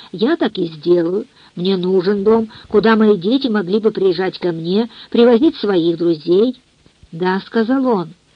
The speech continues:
"да, это было бы чудесно. Ты не должна работать всю жизнь". Ему была приятна её счастливая сказочка. На мгновение он почти поверил в чудо искупления,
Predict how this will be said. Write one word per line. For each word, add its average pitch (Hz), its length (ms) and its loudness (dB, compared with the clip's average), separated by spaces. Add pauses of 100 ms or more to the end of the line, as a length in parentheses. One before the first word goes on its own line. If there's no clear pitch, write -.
"да, 180 580 -4
это 285 340 -4
было 196 300 -2
бы 185 100 -4
чудесно. 175 680 -6 (240)
Ты 311 160 2
не 320 100 -2
должна 214 460 0
работать 180 420 -4
всю - 240 -6
жизнь". 175 420 -2 (680)
Ему 269 300 4
была 285 320 4
приятна 302 580 2
её 202 260 0
счастливая 220 600 -2
сказочка. 180 640 -8 (340)
На 196 140 -2
мгновение 202 580 0
он 220 60 -6
почти 254 360 -2
поверил 311 480 0
в - 60 -14
чудо 339 300 0
искупления, 247 720 -2